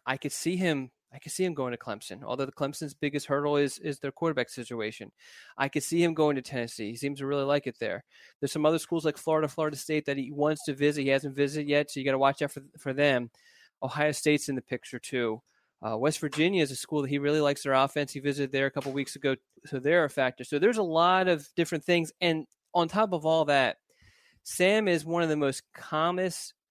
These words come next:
collected kids you'll ever kinda talk to. And it translates to the football field, which is great for a quarterback. Uh, but when you're trying to get a read on him, I wasn't able to.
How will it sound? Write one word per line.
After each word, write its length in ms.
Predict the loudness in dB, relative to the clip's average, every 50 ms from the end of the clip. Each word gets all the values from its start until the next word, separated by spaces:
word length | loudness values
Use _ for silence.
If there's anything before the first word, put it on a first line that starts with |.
| _
collected 680 | -16 -12 -8 -4 0 0 0 0 0 -2 -4 -4 -4 _
kids 300 | -14 -6 0 0 0 0
you'll 140 | -2 -2 -2
ever 480 | -2 0 2 2 2 2 2 0 -2 -6 _ _ -10
kinda 200 | -6 -6 -6 -6
talk 360 | -6 -4 -2 -2 -2 -2 _
to. 260 | -10 -12 -12 -12 -14 -20 _ _ _ _ _ _ 0
And 180 | 2 2 2
it 100 | 2 0
translates 480 | 0 0 2 2 2 2 0 0 -2 -2
to 40 | -6
the 60 | -6
football 300 | -2 -2 -2 -2 -2 -4
field, 220 | -2 -4 -4 -4
which 140 | -4 -4 -6
is 100 | -10 -12
great 460 | -10 -8 -6 0 4 4 4 4 2
for 160 | -2 -2 -2
a 40 | -2
quarterback. 640 | -2 -2 0 0 0 2 0 0 -2 -2 -4 -10 _ _ _ _ -20 -20 -20 _ _
Uh, 60 | -16 -16
but 340 | 2 4 6 6 6 4
when 180 | 0 0 0 2
you're 120 | 2 0
trying 340 | 0 0 -2 0 0 0 -2 -2
to 420 | -2 0 2 2 2 2 0 -2 -6 -8 _ _ _ _ _ _ _ _
get 140 | 0 2 4
a 60 | 4
read 340 | 2 2 0 2 2 4 4
on 160 | 4 2 2
him, 340 | 2 0 0 0 0 0 -4 -10 _ _ _ _ _ _ _ _ _ _ _ _
I 200 | 0 2 4 4
wasn't 340 | 6 6 6 4 4 2 -2
able 220 | -4 -4 -4 -8 -10
to. 300 | -8 -8 -8 -8 -8